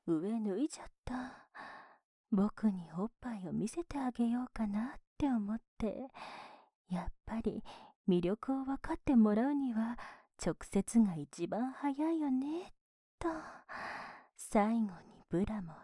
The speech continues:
外して。どうかな？下からでも見えるかな？お姉さんのおっぱい。<laughs> 僕ったら、もう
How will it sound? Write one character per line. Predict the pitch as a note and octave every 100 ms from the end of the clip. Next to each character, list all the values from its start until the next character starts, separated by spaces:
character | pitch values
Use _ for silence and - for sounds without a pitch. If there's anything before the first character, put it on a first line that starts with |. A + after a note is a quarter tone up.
| -
外 | D#3 - F3+
し | - - _ _
て。 | D4+ E4 - - _ _ - - - - - - _ _ - _ _ _
ど | D#3+ D3+
う | C#4
か | - C#4+
な？ | B3 C#4+ C#4+ C#4 - _ _ _ _ _
下 | - - F3
か | -
ら | A3 A#3
で | G#3+
も | F3 C#3+
見 | D3 D3+
え | E3
る | C#4+
か | - D4
な？ | A#3 B3 D4+ F4+ - - _ _ _ -
お | E3+
姉 | E3 F3+ A3
さ | - - G3+
ん | F3+ E3 - - _
の | -
お | F3+
っ | - _
ぱ | - B3
い。 | A3+ _ _ - - - - - _ _ _ _ G4+ - - - - E4+ - A#4 _ _ _ _ -
<laughs> | C4 F#3+
僕 | D3+ - -
っ | E4+ _
た | A#3
ら、 | A3 G3 D4 - - - -
も | - A#3+
う | A3+